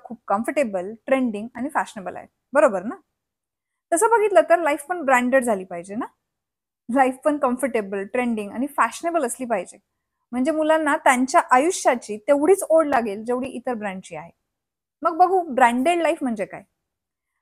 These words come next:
ब्रँडेड लाईफचं पहिलं इन्ग्रेडियंट कम्फर्टेबल.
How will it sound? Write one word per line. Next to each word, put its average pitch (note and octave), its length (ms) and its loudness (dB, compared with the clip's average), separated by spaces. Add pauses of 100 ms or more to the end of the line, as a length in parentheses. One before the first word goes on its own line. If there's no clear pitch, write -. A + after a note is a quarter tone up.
(100)
ब्रँडेड E4 380 4
लाईफचं F4+ 340 4
पहिलं D#4+ 380 2
इन्ग्रेडियंट A3+ 600 -2 (960)
कम्फर्टेबल. A#3+ 520 0